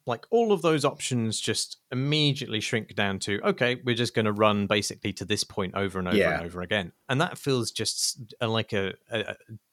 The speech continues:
Speaker 1: I don't know, a, a dismal abdication of, of what the, the game's promise is. So I think, ha-, like you say, having some other secondary objective, which is optional, or maybe, you know, having more than one, uh, bag of loot a-, around the level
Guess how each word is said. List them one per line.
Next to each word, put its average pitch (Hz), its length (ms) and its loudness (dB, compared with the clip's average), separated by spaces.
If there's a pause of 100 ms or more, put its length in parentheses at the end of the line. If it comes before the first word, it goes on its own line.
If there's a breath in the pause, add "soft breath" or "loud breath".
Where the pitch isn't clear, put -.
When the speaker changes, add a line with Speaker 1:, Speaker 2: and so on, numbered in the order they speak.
(540 loud breath)
Speaker 1:
I 113 60 -4
don't 113 160 0
know, 101 100 -6
a, 147 120 4
a 135 40 2
dismal 135 400 4
abdication 107 600 0
of, 85 240 -10
of 95 140 -6
what 101 180 -2
the, 98 240 -2
the 104 100 -10
game's 95 260 0
promise 123 300 -2
is. 80 140 -8
So 113 140 -2
I 113 60 0
think, 143 260 0
ha-, 139 220 -4
like 120 220 -4
you 107 60 -8
say, 123 260 -2
having 120 300 0
some 113 220 2
other 101 220 2
secondary 127 440 -2
objective, 113 540 -4
which - 180 -12
is 95 80 -8
optional, 110 580 -2 (520 loud breath)
or 143 80 6
maybe, 160 340 6 (260)
you 131 120 0
know, 98 100 0
having 127 520 4
more 123 340 4
than 110 160 2
one, 104 440 2 (120)
uh, 92 300 0
bag 107 420 2
of 90 220 -2
loot 104 480 -4 (500)
a-, 98 60 2
around 98 480 2
the 87 60 -4
level 98 380 0